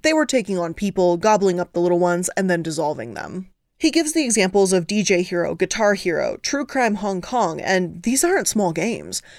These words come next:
They justified it as wanting to allocate their funds on bigger projects, as we saw earlier, because they're putting their money into their cash cows. Their attitude, as he puts it, is blockbuster or bust.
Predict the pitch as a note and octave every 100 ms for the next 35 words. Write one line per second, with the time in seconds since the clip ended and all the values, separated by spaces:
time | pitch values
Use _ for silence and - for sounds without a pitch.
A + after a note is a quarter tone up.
0 | - - A#3 C#4 D#4+ F4+ D#4+ D4 C#4+ B3
1 | F#3+ F#3 F#3 G3 F3 F3+ G3 G3+ F#3 F3+
2 | F#3 F3+ F3 E3+ E3 - - C4 B3+ E3
3 | - F3 F3 F3+ F3+ E3+ - B3+ F3 D2+
4 | - - G3 G#3+ F3+ F3+ G#3 G3+ D#4+ D#4
5 | B3+ G3 F#3 F3+ C#3 F#3 E3+ E3 - D#3+
6 | - - G#3 F3+ - - - _ - F#3
7 | D3 C#4+ E4 - G#3+ - F3 F3 E3+ E3
8 | - F3 - F#3 F3+ E3 - G#3 A#3+ -
9 | A#3+ - A#3+ - F3 D#3+ D3+ - - -